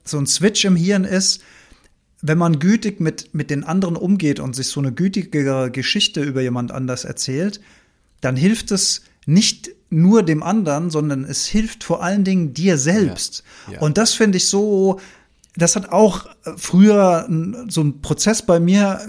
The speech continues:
Speaker 1: gebraucht, bis ich das mal kapiert hatte, dass es einfach gut für dich selbst ist, wenn du milde über andere denkst. Warum?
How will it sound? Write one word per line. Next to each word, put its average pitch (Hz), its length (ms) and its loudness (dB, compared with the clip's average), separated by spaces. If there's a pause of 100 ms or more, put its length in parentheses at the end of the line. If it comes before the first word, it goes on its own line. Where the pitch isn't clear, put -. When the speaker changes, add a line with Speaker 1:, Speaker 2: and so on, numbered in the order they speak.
Speaker 1:
gebraucht, 165 520 0
bis 147 160 -4
ich 160 120 -8
das 233 200 0
mal 220 140 2
kapiert 220 520 -6
hatte, 165 380 -4 (340)
dass - 440 0
es 165 220 -2
einfach - 520 -6
gut 247 280 0
für 220 140 -4
dich 190 200 0
selbst 208 380 -2
ist, 175 280 -4
wenn 170 140 0
du 170 120 0
milde 190 400 2
über 160 320 -4
andere 170 340 -4
denkst. 123 420 -8
Warum? 202 480 2